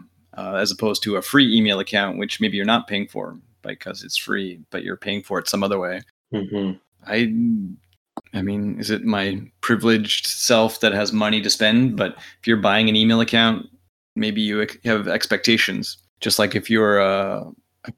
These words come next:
Speaker 1: customer of a certain company and you pay for their services and they take away all their services one day,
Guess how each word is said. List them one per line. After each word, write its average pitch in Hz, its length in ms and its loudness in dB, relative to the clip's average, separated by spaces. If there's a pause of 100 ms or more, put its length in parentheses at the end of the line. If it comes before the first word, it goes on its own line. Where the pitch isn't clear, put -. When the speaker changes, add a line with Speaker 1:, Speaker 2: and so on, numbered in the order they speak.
Speaker 1:
customer 113 300 4
of 101 80 0
a - 40 2
certain 107 600 0
company 110 580 2
and 110 100 4
you 110 80 4
pay 110 160 2
for 110 120 0
their 107 80 4
services 107 760 2
and 107 100 -2
they 107 80 0
take 120 220 4
away 117 180 6
all 110 120 6
their 113 80 4
services 131 460 2
one 104 220 0
day, 95 220 0